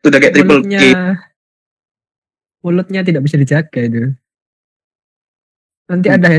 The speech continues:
Speaker 2: hashtag Tim T Life Matters ini.
Speaker 1: Nah. Terus yang kedua tuh O'Neal ya. O'Neal sa-, O'Neal
Speaker 2: Eh,
Speaker 1: minggu pertama tuh masih
Speaker 2: kedua,
Speaker 1: satu ya?
Speaker 2: ke-, kedua
Speaker 1: Kedua
Speaker 2: tuh
Speaker 1: tuh
Speaker 2: D, eh, Day.
Speaker 1: Oh, kedua tuh
Speaker 2: Eh.
Speaker 1: Day.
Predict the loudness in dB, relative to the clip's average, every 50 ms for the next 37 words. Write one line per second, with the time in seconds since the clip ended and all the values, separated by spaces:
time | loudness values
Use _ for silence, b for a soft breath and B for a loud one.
0 | 4 4 4 2 -2 -6 -6 -8 -8 -8 -6 -6 -4 -2 -2 -4 -4 -4 -6 -6
1 | -6 -4 -4 -6 -4 -4 -4 -4 -4 -6 -8 -10 -12 -14 _ _ _ _ _ _
2 | _ _ _ _ _ -4 0 2 2 2 0 -4 _ _ _ _ _ _ _ _
3 | _ _ _ _ _ _ _ _ _ _ 0 2 4 4 4 4 2 2 2 2
4 | 2 4 6 6 6 6 4 4 4 4 2 2 2 2 4 6 6 6 6 4
5 | 4 2 2 2 2 4 4 4 4 4 2 -2 -2 0 2 2 2 4 4 4
6 | 6 6 4 2 0 -4 _ _ _ _ _ _ -4 -2 0 0 2 4 4 6
7 | 6 6 6 4 4 4 4 4 6 4 4 4 4 2 4 4 4 4 4 4
8 | 4 4 4 4 2 0 -4 -10 -12 _ _ _ _ _ _ _ _ _ _ _
9 | _ -8 -6 -4 0 2 4 4 4 4 4 4 2 2 2 0 -2 -2 -2 -4
10 | -6 -6 -4 -2 0 0 0 -2 -4 -8 -12 _ -6 -6 -6 -4 -6 -6 -6 -8
11 | -10 -14 _ _ _ _ _ _ _ _ _ _ _ _ _ _ _ _ _ _
12 | _ 0 2 2 4 4 4 4 4 4 4 2 2 2 2 2 4